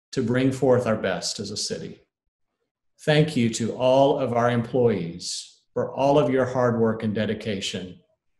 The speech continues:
in keeping our city humming. And thank you,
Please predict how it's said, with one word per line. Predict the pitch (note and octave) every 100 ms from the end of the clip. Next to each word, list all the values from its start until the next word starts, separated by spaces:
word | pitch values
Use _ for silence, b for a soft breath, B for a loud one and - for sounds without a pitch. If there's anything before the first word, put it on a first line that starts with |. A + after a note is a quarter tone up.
| _ _
in | B2 A2+
keeping | A2 D3 C#3 D3 C3+
our | A2+
city | - A#2 A2
humming. | G#2+ G#2 F2 E2+ E2 E2 _ _ _ _ _ _ _ _ _ -
And | C3+ B2
thank | E3 E3 E3
you, | E3 D3 C#3 C3+